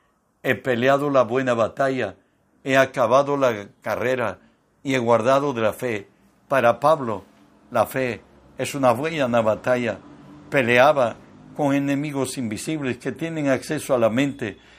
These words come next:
que tienen miles y millones de años en comparación del hombre. Alguien dijo que Satanás no sabe, no sabe por sabio, sino por viejo. Bueno,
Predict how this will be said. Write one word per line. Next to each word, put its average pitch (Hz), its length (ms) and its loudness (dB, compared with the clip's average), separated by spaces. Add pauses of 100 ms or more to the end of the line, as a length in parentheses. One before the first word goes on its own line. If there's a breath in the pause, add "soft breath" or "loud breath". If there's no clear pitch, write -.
(140 loud breath)
que 143 160 -2
tienen 160 640 -4
miles 147 580 -4
y 139 60 -6
millones 131 560 -2
de 123 340 -4
años 147 520 0
en 123 120 -8
comparación 120 680 -6
del 117 180 -2
hombre. 131 380 -2 (920 soft breath)
Alguien 127 360 2
dijo 123 280 -6
que 127 120 -6
Satanás 123 520 -2
no 127 140 -4
sabe, 117 480 -2 (580 soft breath)
no 135 300 -2
sabe 131 340 0
por 110 240 -10
sabio, 127 340 -2
sino 120 380 -6
por 107 260 -8
viejo. 113 460 -8 (580 soft breath)
Bueno, 113 420 -2